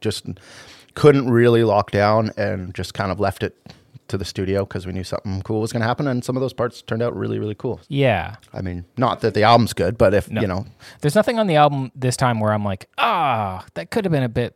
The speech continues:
Speaker 2: better." Like, everything turned out pretty good. The last album was like, "Oh, that one transition, maybe we could have spent a bit more time on it." But I think this one, we had more, more time in the studio and before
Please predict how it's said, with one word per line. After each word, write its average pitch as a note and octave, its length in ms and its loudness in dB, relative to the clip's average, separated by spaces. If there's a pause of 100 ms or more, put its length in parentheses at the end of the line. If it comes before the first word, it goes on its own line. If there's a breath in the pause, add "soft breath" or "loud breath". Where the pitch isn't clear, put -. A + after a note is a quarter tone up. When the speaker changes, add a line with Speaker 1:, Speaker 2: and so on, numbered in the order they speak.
Speaker 2:
better." A2+ 380 0
Like, E3 140 0
everything G#3 340 0 (160)
turned D#3+ 180 2
out D3+ 120 4
pretty A#2+ 180 -2
good. G2+ 320 -2
The D3 80 -2
last D3+ 360 0
album D3+ 260 2
was C3 120 -2
like, B2 200 -2 (420 loud breath)
"Oh, D#3 140 0
that D3+ 180 2
one D#3+ 240 0
transition, F3 680 -2
maybe D3 180 -2
we E3 140 2
could D#3+ 160 -2
have D#3+ 80 0
spent E3+ 200 0
a E3+ 40 -2
bit E3+ 120 0
more F3 140 -2
time F#3 260 -2
on B2 120 0
it." B2 60 -4
But C3+ 100 0
I - 20 0
think G3+ 160 -4
this E3 160 -2
one, D3 260 0 (300 loud breath)
we C3 80 2
had D3 220 4
more, C#3 520 2 (300)
more C3+ 240 2
time B2 320 0
in B2 120 -4
the A#2 80 0
studio B2 380 2
and A#2+ 200 -2
before A#2+ 600 0